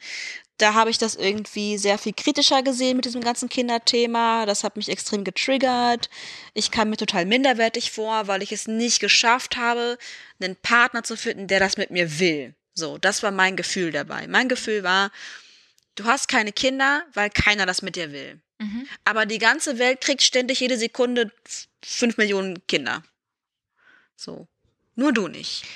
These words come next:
Speaker 2: Ja, aber ob das alles so gewollt ist und ob das alles glückliche Paare sind,
Speaker 1: Genau, das
Speaker 2: weißt
Speaker 1: ist
Speaker 2: du
Speaker 1: nämlich
Speaker 2: ja
Speaker 1: nochmal
Speaker 2: auch
Speaker 1: eine ganz
Speaker 2: nicht,
Speaker 1: andere
Speaker 2: ne?
Speaker 1: Frage.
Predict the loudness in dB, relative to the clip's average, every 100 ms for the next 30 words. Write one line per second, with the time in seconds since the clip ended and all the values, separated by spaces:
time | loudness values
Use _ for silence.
0 | -14 -2 4 4 4 2 2 2 2 0
1 | 0 0 2 0 0 -2 -2 0 2 2
2 | 2 -4 -2 -2 -2 -2 0 0 0 0
3 | -2 0 -4 -2 0 0 0 -4 -4 -2
4 | 2 4 4 4 4 4 2 0 2 4
5 | 4 4 2 0 2 2 2 2 2 2
6 | 0 -2